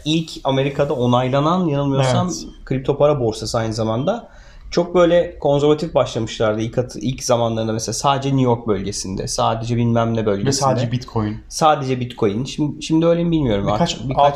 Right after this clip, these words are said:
Speaker 2: altcoin
Speaker 1: altcoin
Speaker 2: eklendi işte.
Speaker 1: açtılar
Speaker 2: Önce
Speaker 1: galiba.
Speaker 2: Litecoin ve Ethereum geldi. Şimdi bir, bir iki tane daha eklediler. Ee, birkaç altcoin daha var ama inanılmaz derecede kontrollü ilerleyen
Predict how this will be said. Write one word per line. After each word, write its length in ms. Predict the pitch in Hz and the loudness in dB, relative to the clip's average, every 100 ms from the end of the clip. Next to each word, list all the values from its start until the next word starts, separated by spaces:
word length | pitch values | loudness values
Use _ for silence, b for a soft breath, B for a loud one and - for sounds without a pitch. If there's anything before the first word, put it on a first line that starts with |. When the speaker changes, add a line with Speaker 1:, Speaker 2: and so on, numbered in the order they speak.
| - | 0
Speaker 2:
altcoin 180 | 135 | -2
Speaker 1:
altcoin 160 | 147 143 | 0 0
Speaker 2:
eklendi 180 | 131 131 | 2 2
işte. 240 | 107 139 | 0 0
Speaker 1:
açtılar 100 | 135 | 2
Speaker 2:
Önce 100 | 120 | 4
Speaker 1:
galiba. 380 | 156 151 - 135 | 2 2 0 2
Speaker 2:
Litecoin 340 | 143 139 147 135 | 2 0 -4 -2
ve 80 | |
Ethereum 380 | 135 135 147 127 | -2 -4 0 2
geldi. 300 | 104 101 120 | 4 2 0
Şimdi 340 | - 151 147 - | -4 -4 -4 -6
bir, 80 | |
bir 60 | 147 | -6
iki 120 | 135 | -2
tane 180 | 147 139 | -2 2
daha 120 | 143 | 2
eklediler. 640 | 135 - 113 104 147 214 - - b b b b b b 143 | 2 0 -2 -2 -4 -6 -10 -16 b b b b b b 2
Ee, 40 | 127 117 113 | 4 4 2
birkaç 240 | 147 139 | -4 0
altcoin 420 | 139 131 - 143 | 0 2 0 2
daha 160 | 160 147 | 2 2
var 100 | 185 | 0
ama 160 | 180 | -2
inanılmaz 640 | 170 156 151 160 165 175 139 | 0 2 4 4 2 2 2
derecede 500 | 139 127 139 170 170 | 0 0 -2 -2 -4
kontrollü 760 | - 147 143 139 156 143 156 | 0 0 2 0 0 2 2
ilerleyen 800 | 147 135 120 113 113 117 147 220 | 0 4 4 4 2 2 0 -2